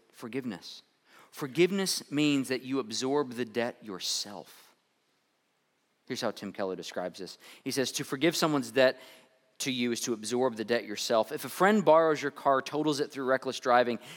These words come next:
and hasn't any ability to repay you financially, you may say, 'I forgive you,'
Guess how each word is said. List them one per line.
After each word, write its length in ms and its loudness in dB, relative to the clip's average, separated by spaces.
and 100 0
hasn't 300 4
any 220 4
ability 400 4
to 360 -4
repay 300 0
you 160 2
financially, 680 2
you 180 4
may 220 8
say, 560 6
'I 120 6
forgive 340 2
you,' 300 -2